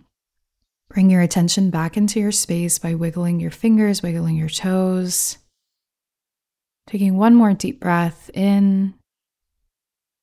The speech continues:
full breath out, gently blinking your eyes to orient yourself back to your space.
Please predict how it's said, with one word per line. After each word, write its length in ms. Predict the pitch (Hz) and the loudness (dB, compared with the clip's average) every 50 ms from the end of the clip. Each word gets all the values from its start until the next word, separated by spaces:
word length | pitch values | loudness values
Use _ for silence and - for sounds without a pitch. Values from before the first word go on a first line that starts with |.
| _ _ _ _ _ _ _ _ _ _ | _ _ _ _ _ _ _ _ _ _
full 300 | _ - - 202 208 220 | _ -10 -4 -2 -2 -2
breath 280 | 208 208 190 190 185 - - | -2 -2 -2 -4 -4 -6 -6
out, 760 | - 190 185 180 175 175 175 175 175 175 175 190 - - _ _ _ _ - - - - _ _ _ _ _ _ _ _ _ _ _ _ _ _ _ _ _ _ _ _ _ _ _ _ _ _ _ _ _ _ | -6 -4 -2 -2 -2 -2 -2 -2 -2 -2 -4 -6 -8 -10 _ _ _ _ -14 -14 -14 -18 _ _ _ _ _ _ _ _ _ _ _ _ _ _ _ _ _ _ _ _ _ _ _ _ _ _ _ _ _ _
gently 340 | - 196 190 233 233 190 180 | -10 -8 -8 -6 -6 -6 -6
blinking 520 | 170 - 175 180 180 170 - 190 185 185 | -6 -6 -6 -6 -6 -6 -6 -8 -6 -6
your 180 | 185 190 196 254 233 | -6 -6 -6 -6 -6
eyes 460 | 180 180 175 175 180 180 170 - - | -4 -4 -2 -2 -2 -2 -2 -4 -4
to 240 | - 185 175 170 - | -4 -4 -4 -4 -4
orient 380 | - 202 220 226 220 202 - | -2 -2 0 0 0 0 -2
yourself 420 | - 185 156 - - 175 170 160 - | -2 -4 -4 -4 -4 -6 -6 -4 -4
back 260 | 180 170 175 170 - | -2 -2 -2 -4 -6
to 160 | - - 180 | -10 -10 -8
your 120 | 170 165 | -8 -6
space. 680 | 165 - - - 165 165 165 175 175 - - - - - | -6 -6 -6 -4 -4 -4 -4 -4 -6 -6 -6 -6 -6 -8